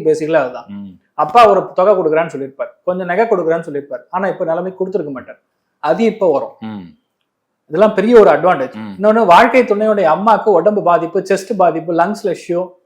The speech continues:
Speaker 1: பிரஸ்ட்ல இஷ்யூ, அதெல்லாம் இப்போ சரியாகும்.
Speaker 2: ம்.
Speaker 1: ஒரு பெரிய ஒரு சங்கடத்துல இருந்து பொதுவா வெளிவருவீங்க.
Speaker 2: நிச்சயமா.
Speaker 1: வேலைகள்ல இருந்து பெரிய மாற்றங்கள் இல்ல, சும்மா ஆவரேஜா அதுதான்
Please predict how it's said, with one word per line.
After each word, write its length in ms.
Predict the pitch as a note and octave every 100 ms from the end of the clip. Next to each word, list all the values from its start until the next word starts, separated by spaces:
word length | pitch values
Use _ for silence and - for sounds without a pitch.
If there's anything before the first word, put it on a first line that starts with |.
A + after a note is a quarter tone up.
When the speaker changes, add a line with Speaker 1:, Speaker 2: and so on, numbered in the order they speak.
| D#3
Speaker 1:
பிரஸ்ட்ல 380 | E3+ F3 A3+ F#3
இஷ்யூ, 280 | - E3 E3+
அதெல்லாம் 400 | E3+ F#3 F3 G3+
இப்போ 180 | D3+ F3+ A3 _ _ _ -
சரியாகும். 420 | D3+ E3 B2+ -
Speaker 2:
ம். 260 | G#2 G2+ F2 - _ _ _ D#3+
Speaker 1:
ஒரு 160 | D#3
பெரிய 260 | D#3+ E3+ G3+
ஒரு 120 | E3 C#3+
சங்கடத்துல 440 | F#3 C4+ C4+ G#3
இருந்து 160 | F3+ F3
பொதுவா 200 | D3 F3 C#3
வெளிவருவீங்க. 400 | C#3 B2+ A#2+ A#2+
Speaker 2:
நிச்சயமா. 400 | G2+ - F#2+ E2 _ D3
Speaker 1:
வேலைகள்ல 480 | G3 C4 B3+ A#3 G#3
இருந்து 180 | A3 G#3+
பெரிய 300 | E3+ A3 A3+
மாற்றங்கள் 480 | F#3+ G3 A3 G3 E3+
இல்ல, 200 | E3 D#3+ D3 - _ _ _ D3+
சும்மா 260 | E3+ G#3+ D#3+
ஆவரேஜா 420 | D#3 E3+ E3 F#3+ D#3
அதுதான் 260 | C#3 F#3+